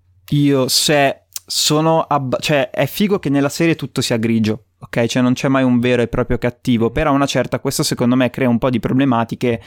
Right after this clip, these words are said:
perché, ehm, cioè, questi personaggi sono un po' altalenanti, cioè, prima sembra vogliono fare una cosa, poi sono dall'altra parte, poi di qui, poi di là,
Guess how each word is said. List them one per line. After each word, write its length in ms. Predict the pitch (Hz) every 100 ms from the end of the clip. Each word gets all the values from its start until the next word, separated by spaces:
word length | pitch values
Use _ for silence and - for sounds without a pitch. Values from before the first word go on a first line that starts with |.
| - - - -
perché, 580 | 139 - - 117 120 - - _ _ _ _
ehm, 1600 | 139 123 117 113 113 113 113 110 110 110 113 113 113 104 110 113
cioè, 140 | -
questi 220 | 139 131 139
personaggi 400 | 147 160 143 139
sono 180 | 135
un 80 | 123
po' 120 | -
altalenanti, 680 | 135 131 120 117 131 127 120
cioè, 160 | 127 131
prima 240 | 151 160
sembra 280 | 156 143 135
vogliono 300 | 139 135 131
fare 180 | 147 131
una 120 | 135
cosa, 380 | - 151 156 147
poi 200 | - 131
sono 520 | - 127 123 123 120
dall'altra 500 | 117 127 127 127 131
parte, 480 | 127 151 151 143 147
poi 140 | 135 123
di 100 | 120
qui, 220 | 151 139
poi 140 | 127
di 100 | 123
là, 260 | 135 139